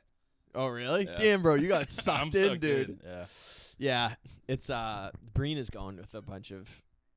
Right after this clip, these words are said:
Speaker 1: a bunch of, like, the kids I used to live with.
Speaker 2: Oh, yeah.
Speaker 1: Yeah, they're going, I think they're going in January. He asked if I wanted to go. I just, money, dude. I'm just
Speaker 2: It's so fucking expensive.
Speaker 1: It's so
Speaker 2: It's not even
Speaker 1: expensive.
Speaker 2: funny.
Speaker 1: Did you get your, the fucking anxiety
Speaker 2: Yeah.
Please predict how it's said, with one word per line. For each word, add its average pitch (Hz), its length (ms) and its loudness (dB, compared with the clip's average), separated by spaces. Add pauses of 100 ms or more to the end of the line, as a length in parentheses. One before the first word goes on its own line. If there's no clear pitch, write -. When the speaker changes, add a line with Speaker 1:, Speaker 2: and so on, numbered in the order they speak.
(140)
Speaker 1:
a 110 60 -12
bunch 117 180 -6
of, 113 80 -8
like, 110 140 -8
the 101 300 -4
kids 113 200 -6
I 107 60 -4
used 107 180 -8
to 95 80 -10
live 95 180 -10
with. 110 280 -6 (340)
Speaker 2:
Oh, 90 180 -8
yeah. 87 140 -8
Speaker 1:
Yeah, 107 140 -4
they're 110 100 -4
going, 120 260 -6
I 110 80 -8
think 127 120 -10
they're 127 80 -6
going 90 160 -8
in 73 80 -14
January. 90 600 -12 (520)
He 107 120 -8
asked 101 200 -8
if 101 80 -14
I - 20 -10
wanted 92 220 -12
to - 80 -12
go. 95 220 -6
I 107 140 -12
just, 98 300 -14 (400)
money, 107 380 -6
dude. 95 360 -10
I'm 98 160 -12
just - 360 -10 (180)
Speaker 2:
It's - 180 -14
so - 320 -6
fucking 117 380 -6
expensive. 87 260 -16
Speaker 1:
It's 104 100 -12
so 101 120 -4
Speaker 2:
It's 80 120 -6
not 85 100 -16
even 50 80 -14
Speaker 1:
expensive. 53 200 -16
Speaker 2:
funny. 78 220 -16 (520)
Speaker 1:
Did 123 120 -2
you 120 60 -4
get 123 160 -2
your, 110 240 -4
the 101 320 -8
fucking 104 300 -10
anxiety 98 720 -8 (1120)
Speaker 2:
Yeah. 104 220 -2